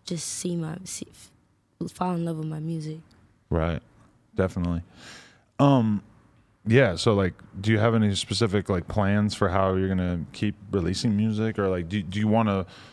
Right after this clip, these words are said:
Speaker 2: wait a good amount of time before you put any music with Wayne out?
Speaker 1: Um, I think that makes sense.
Speaker 2: Yeah.
Speaker 1: I don't think there's no reason why I should just, I don't, I don't want to
Speaker 2: Mm.
Speaker 1: just pop out with a song with him.
Speaker 2: Right.
Speaker 1: 'Cause it was like, where's the growth?
Speaker 2: No.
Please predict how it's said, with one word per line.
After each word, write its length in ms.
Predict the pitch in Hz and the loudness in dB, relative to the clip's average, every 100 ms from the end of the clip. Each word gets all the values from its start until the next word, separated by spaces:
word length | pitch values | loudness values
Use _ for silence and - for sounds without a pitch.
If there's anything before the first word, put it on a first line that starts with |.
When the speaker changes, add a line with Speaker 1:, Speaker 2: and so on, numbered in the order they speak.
| - _ | -20 _
Speaker 2:
wait 260 | 104 101 98 | -4 -2 -2
a 40 | |
good 160 | 101 104 | -2 -2
amount 260 | 104 101 | 0 -2
of 60 | 98 | -4
time 280 | 113 104 101 | -4 -4 -4
before 200 | 92 101 | -4 -6
you 80 | 87 | -4
put 200 | 113 101 | 0 2
any 120 | 90 | 2
music 320 | 92 98 92 | 0 0 0
with 180 | 92 92 | 0 0
Wayne 320 | 92 90 92 | 2 0 0
out? 240 | 82 92 - - - _ _ _ | -2 -4 -8 -14 -20 _ _ _
Speaker 1:
Um, 380 | 180 175 170 - | -2 -2 -4 -4
I 80 | 196 | -4
think 240 | 294 302 | -2 0
that 140 | 226 | 0
makes 240 | 214 185 - | 0 -2 -2
sense. 400 | 185 160 180 - | -6 -6 -10 -6
Speaker 2:
Yeah. 280 | 95 80 69 | -2 -2 -2
Speaker 1:
I 60 | 180 | -2
don't 160 | 202 | -2
think 160 | 269 262 | -2 -2
there's 140 | 220 | -4
no 120 | 196 185 | -4 -4
reason 280 | 190 180 170 | -2 -2 -4
why 220 | 165 160 | -4 -6
I 40 | |
should 200 | 160 170 | -8 -8
just, 340 | 160 156 - - - | -8 -10 -14 -8 -4
I 80 | |
don't, 260 | 185 226 175 - | -2 -4 -6 -10
I 280 | - 175 269 | -6 -4 -2
don't 280 | 190 170 160 | -4 -4 -4
want 220 | 160 151 | -6 -8
to 260 | - 160 147 - - | -10 -10 -10 -12 -6
Speaker 2:
Mm. 220 | 87 78 | -4 -4
Speaker 1:
just 200 | 78 165 - - | -6 -10 -12 -8
pop 300 | - 175 170 | -4 -4 -4
out 160 | 160 | -6
with 100 | 156 | -8
a 40 | 151 | -10
song 260 | - 156 165 | -10 -10 -10
with 80 | 160 | -10
him. 140 | 170 151 - | -12 -10 -4
Speaker 2:
Right. 240 | 85 101 - | -4 -4 -6
Speaker 1:
'Cause 180 | 190 | -4
it 40 | 180 | -4
was 120 | 170 | -6
like, 160 | 165 - | -8 -12
where's 320 | - 175 165 165 | -8 -4 -4 -4
the 80 | |
growth? 540 | 170 180 170 - - _ - | -4 -4 -4 -8 -16 _ -8
Speaker 2:
No. 220 | 82 95 | -6 -6